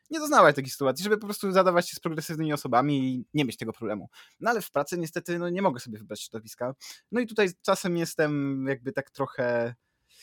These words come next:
obśmiewany może, jest tak trochę, e, cały czas jakieś takie żarty, takie, że pa-, może trochę nawet passive aggressive, ale też, y, nie wiem, ja trochę jakby w-, jestem takim aktywistą wręcz.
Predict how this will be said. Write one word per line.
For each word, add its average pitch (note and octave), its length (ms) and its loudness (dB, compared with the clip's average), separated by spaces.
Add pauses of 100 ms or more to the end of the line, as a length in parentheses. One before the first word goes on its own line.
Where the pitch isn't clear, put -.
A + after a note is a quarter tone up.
(480)
obśmiewany D#3+ 840 2
może, C#3+ 560 -2
jest B2 160 -6
tak - 140 -10
trochę, - 360 -6 (240)
e, A2 40 -2 (640)
cały F3 200 2
czas - 120 -8
jakieś - 260 -8
takie C3+ 260 -2
żarty, C#3 1000 4
takie, D#3+ 280 0
że F3+ 200 4 (460)
pa-, - 180 0
może A#3+ 200 -2
trochę G3 240 2
nawet F3+ 220 4
passive F3 320 2
aggressive, C#3+ 640 -2 (720)
ale F#3+ 360 0
też, F3+ 240 -4 (600)
y, D#3 440 -4 (480)
nie C#4 100 6
wiem, G#3 120 4
ja A#3 100 4
trochę A3 380 2 (100)
jakby G3+ 200 0
w-, F3 240 -8
jestem F#3 260 -2
takim G3+ 220 -2
aktywistą E3 580 0
wręcz. G2+ 340 -8